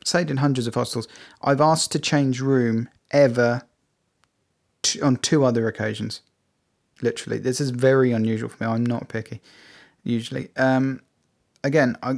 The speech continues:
I went into another room. This one was on the street with the windows open, incredibly noisy. Uh, and there was, again, a large, rotund gentleman, uh, with his top off, but he was sleeping. Um, I was like, "Okay," so I got changed, went out, met up with my friend who lives in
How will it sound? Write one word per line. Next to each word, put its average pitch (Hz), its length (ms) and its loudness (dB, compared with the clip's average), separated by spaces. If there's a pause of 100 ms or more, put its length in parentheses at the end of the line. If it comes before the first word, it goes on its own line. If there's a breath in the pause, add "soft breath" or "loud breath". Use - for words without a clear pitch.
I 131 80 -2
went 131 320 -4
into 123 380 -4 (120)
another 160 300 2
room. 170 280 -2
This - 200 0
one 170 140 2
was 143 120 0
on 131 120 2
the 123 60 0
street 139 260 0
with 123 160 -4
the 127 80 -4
windows 131 340 0
open, 131 200 -2
incredibly 131 440 -2
noisy. 117 380 -2 (640 soft breath)
Uh, 127 240 -2
and 135 100 0
there 143 100 4
was, 135 120 0
again, 143 420 -2 (160)
a 127 120 0
large, 147 320 0
rotund 139 420 -2
gentleman, 123 500 -4 (300)
uh, 120 320 -4
with 139 100 0
his 127 80 -4
top - 240 -6
off, 120 220 -6 (340 loud breath)
but 151 180 -2
he 185 140 2
was 165 160 0
sleeping. 151 400 -4 (1600)
Um, 58 380 -4
I - 120 -6
was - 200 -8
like, 143 220 -4
"Okay," 117 80 -2
so 123 160 -6
I - 20 -4
got 143 180 -2
changed, 117 280 -4
went 143 120 0
out, 120 140 -2
met 151 140 2
up - 100 0
with 123 100 -4
my 127 120 -2
friend 135 260 -4
who 127 60 -2
lives 131 200 -2
in 127 280 -2